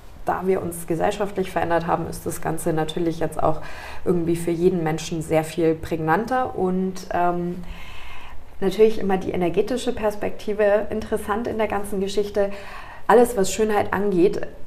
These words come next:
hat mit weiblicher Energie zu tun. Wir haben eben in der Energetik die, äh, Perspektive, zum einen kann man das Ganze über Chakren, äh, oder auch bestimmte Aura-Ebenen anschauen,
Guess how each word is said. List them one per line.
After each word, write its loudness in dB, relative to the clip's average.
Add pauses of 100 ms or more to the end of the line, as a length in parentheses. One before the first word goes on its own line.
(120)
hat 0
mit -2
weiblicher 4
Energie 2
zu 4
tun. 6
Wir 4
haben 6
eben 12
in 0
der 6
Energetik 4 (1120)
die, 4
äh, 6
Perspektive, 2 (540)
zum -2
einen 4
kann -4
man 0
das -4
Ganze -2
über -2
Chakren, 0 (200)
äh, 2
oder 0
auch 2
bestimmte -4
Aura-Ebenen 0
anschauen, -2